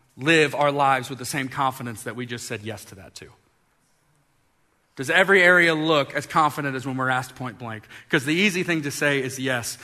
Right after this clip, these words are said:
but do our actions, do my actions, do yours, do they line up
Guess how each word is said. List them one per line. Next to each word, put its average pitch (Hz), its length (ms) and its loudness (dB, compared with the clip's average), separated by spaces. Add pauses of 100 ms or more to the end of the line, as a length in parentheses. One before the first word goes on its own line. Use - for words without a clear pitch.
(140)
but 135 140 -6
do 143 100 2
our 147 100 6
actions, 147 560 2
do 127 100 -10
my 139 200 2
actions, 135 300 -4
do 127 80 -12
yours, 131 260 -4
do 120 80 -16
they 135 140 -4
line 147 200 4
up 135 280 -2